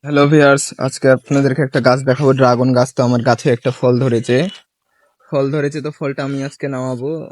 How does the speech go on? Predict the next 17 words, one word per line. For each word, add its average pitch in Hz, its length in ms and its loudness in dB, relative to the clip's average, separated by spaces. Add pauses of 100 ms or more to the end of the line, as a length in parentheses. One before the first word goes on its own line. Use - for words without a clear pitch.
(160)
আহ, 110 360 -6
ভালোই 131 280 -6
কালার 127 260 -6
হয়েছে, 120 280 -6 (1400)
দেখতে 131 340 -8
পাচ্ছেন 135 320 -6
ফলের 123 260 -6
কালারটা 117 440 -8
কি। 117 140 -8 (380)
এখন 127 300 -6
এই 135 100 0
ফলটা 131 360 -4
আমি 135 200 2 (1700)
নামায় 175 360 4
ফেলবো। 156 320 2 (2250)
সুন্দর 139 400 -4
হয়েছে, 123 300 0